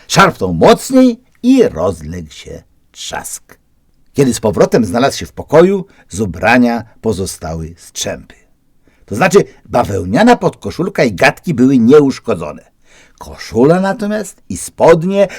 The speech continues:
poszarpane i podarte wzdłuż i wszerz, pozostały po wewnętrznej stronie zamkniętych drzwi.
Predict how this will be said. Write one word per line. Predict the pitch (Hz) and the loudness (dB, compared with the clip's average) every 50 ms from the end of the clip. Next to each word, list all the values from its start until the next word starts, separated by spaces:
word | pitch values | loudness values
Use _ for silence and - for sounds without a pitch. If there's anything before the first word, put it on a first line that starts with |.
| - - | -12 -10
poszarpane | - 123 - 123 113 113 - - 160 185 196 180 156 | -8 -4 -4 -2 -4 -4 -2 0 0 2 4 4 2
i | 135 120 | 2 2
podarte | - 110 - - 147 160 160 156 - 127 | 0 0 2 4 4 4 4 2 0 -4
wzdłuż | 107 92 - - - - 101 - 135 156 175 - - - | -4 -6 -10 -16 -16 -16 -6 -2 0 2 2 0 -2 -6
i | - | -14
wszerz, | - - - 160 208 247 240 - - - _ _ _ _ _ _ _ | -14 -4 2 6 6 6 6 4 0 -10 _ _ _ _ _ _ _
pozostały | - 202 214 214 220 - - 190 190 190 156 135 | 4 6 6 6 6 6 4 4 6 6 4 4
po | - 131 117 98 87 | 4 4 4 4 2
wewnętrznej | 82 82 160 202 220 - 123 123 127 147 160 139 - - - 135 135 120 | 2 4 6 6 6 6 4 4 4 4 2 2 0 -4 -4 -2 -2 -2
stronie | 104 - - - - 110 104 95 98 98 92 87 - _ _ | -2 -6 -8 -6 -4 -2 -2 -2 -4 -6 -8 -10 -14 _ _
zamkniętych | - 80 123 113 95 - - 82 87 85 80 - 78 69 | -6 -2 -2 -2 -2 -4 -8 -10 -10 -10 -10 -12 -16 -16
drzwi. | 71 - - 82 - | -18 -18 -20 -20 -20